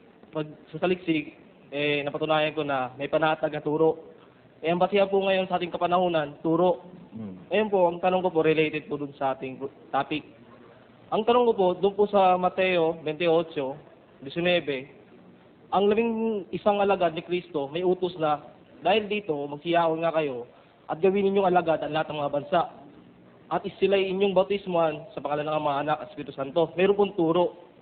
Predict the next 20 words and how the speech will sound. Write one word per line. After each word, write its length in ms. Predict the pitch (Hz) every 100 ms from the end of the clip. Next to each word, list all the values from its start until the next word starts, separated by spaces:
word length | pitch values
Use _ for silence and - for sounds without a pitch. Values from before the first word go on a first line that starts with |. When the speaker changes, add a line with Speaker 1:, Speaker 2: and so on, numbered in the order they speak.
| _ - - -
Speaker 1:
Ngayon 240 | - 254 240
po, 160 | 220
dun 160 | 196 226
po, 80 | 240 233
dun 240 | 196 233
po 80 | 233
naman 320 | 233 233 226
po 80 | 226
sa 240 | 220 208
unang 240 | 208 214 196
Korinto 480 | 202 202 156 139 131 - - - 160
uno 240 | 190 196
diecisiete, 680 | 175 175 180 180 165 135 127 - - - - - -
sabi 160 | 226 240
po 240 | 233 226
dun 180 | 208 220
kay 140 | 202 190
Apostol 340 | 190 202 202
Pablo 460 | 196 190 156 135 139 135
na 260 | 147 143